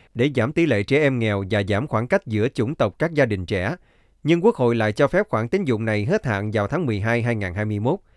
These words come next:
Với việc Đảng Cộng hòa đang kiểm soát Hạ viện, Đảng Dân chủ và các nhà hoạt động dân quyền rất có ít hy vọng về những phần còn lại trong chương trình bình đẳng chủng tộc của Biden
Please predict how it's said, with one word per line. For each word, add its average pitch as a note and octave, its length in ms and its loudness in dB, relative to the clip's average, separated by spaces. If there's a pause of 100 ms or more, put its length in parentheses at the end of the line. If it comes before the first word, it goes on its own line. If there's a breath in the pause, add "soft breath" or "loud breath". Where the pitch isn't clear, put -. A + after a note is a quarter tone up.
(520)
Với G#3 160 8
việc C3+ 180 0
Đảng B2 200 0
Cộng B2+ 180 0
hòa A#2+ 180 4
đang B2+ 240 2
kiểm A2+ 180 -2
soát G3 200 0
Hạ G#2+ 160 0
viện, G2+ 200 -2 (360 soft breath)
Đảng C#3+ 220 2
Dân E3 140 2
chủ B2+ 280 0
và A#2+ 140 4
các F3+ 180 0
nhà C#3 100 0
hoạt A2 200 0
động A2+ 240 -2
dân B2 180 0
quyền G2+ 200 0 (280 soft breath)
rất E3 180 2
có F#3 100 4
ít G#3+ 200 2
hy D3 240 2
vọng G#2 260 0
về G#2+ 160 2
những A#2 180 -2
phần G#2+ 240 -2
còn G#2+ 200 -2
lại G2 200 -2
trong B2 240 -2
chương B2 140 -2
trình G#2+ 220 -2
bình G2+ 140 -4
đẳng G2 240 -4
chủng B2+ 240 -2
tộc G#2 220 -2
của G2+ 220 -2
Biden G#2+ 360 0